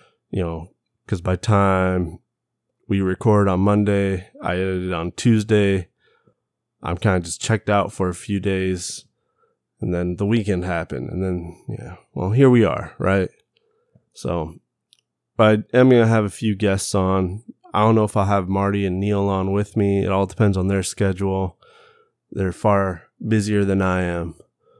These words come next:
but maybe if we find ourselves in this situation again, we'll have a better idea. But this is what you get.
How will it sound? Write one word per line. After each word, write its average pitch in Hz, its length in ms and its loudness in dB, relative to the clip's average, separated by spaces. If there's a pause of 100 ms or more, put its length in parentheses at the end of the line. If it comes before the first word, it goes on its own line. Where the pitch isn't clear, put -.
(380)
but 82 340 -8 (920)
maybe 131 380 6
if 113 100 0
we 117 80 2
find 104 240 2
ourselves 101 320 -2 (220)
in 107 100 0
this 95 140 -4
situation 98 580 -2
again, 87 400 -2 (460)
we'll 92 140 0
have 90 180 -4
a 90 40 -10
better 87 220 -2
idea. 87 360 -4
But 90 120 -14
this 107 120 -2
is 101 60 -6
what 104 220 -2
you 104 60 -14
get. 92 240 -4